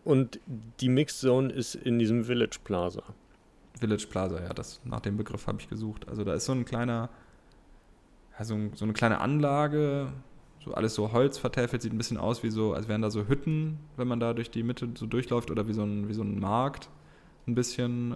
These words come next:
Speaker 2: ähm, aus Holz hier irgendwie aus Japan, sehr nachhaltig, pflanzt man nachher wieder ein und dann wachsen da wieder Wurzeln dran wahrscheinlich oder irgendwie sowas. Auf jeden Fall ganz schön
Speaker 1: <laughs> Quasi.
Speaker 2: gemacht, aber dann halt vor allem, also das Hauptangebot sind halt so die Werbepartner und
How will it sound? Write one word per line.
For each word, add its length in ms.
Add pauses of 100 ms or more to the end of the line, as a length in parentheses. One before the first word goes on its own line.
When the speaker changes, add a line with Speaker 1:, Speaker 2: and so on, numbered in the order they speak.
(140)
Speaker 2:
ähm, 440
aus 380
Holz 340
hier 180
irgendwie 440
aus 220
Japan, 420
sehr 80
nachhaltig, 500
pflanzt 240
man 100
nachher 200
wieder 180
ein 180
und 100
dann 120
wachsen 260
da 100
wieder 420
Wurzeln 380
dran 240
wahrscheinlich 560
oder 160
irgendwie 180
sowas. 320 (1200)
Auf 120
jeden 120
Fall 120
ganz 180
schön 420
Speaker 1:
<laughs> 0
Quasi. 440
Speaker 2:
gemacht, 100
aber 160
dann 220
halt 200
vor 280
allem, 300
also 200
das 320
Hauptangebot 640
sind 160
halt 100
so 80
die 160
Werbepartner 1080
und 280